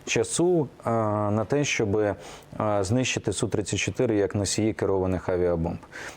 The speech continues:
Плюс я маю сказати, що, е,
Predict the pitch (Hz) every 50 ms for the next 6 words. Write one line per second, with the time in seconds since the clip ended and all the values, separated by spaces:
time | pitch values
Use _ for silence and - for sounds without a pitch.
0 | - - 131 151 170 - - 156 147 151 151 147 135 - - 143 131 156 180 170
1 | 165 147 123 - - - 127 123 120 110 - - - - - - - - - -
2 | - - 123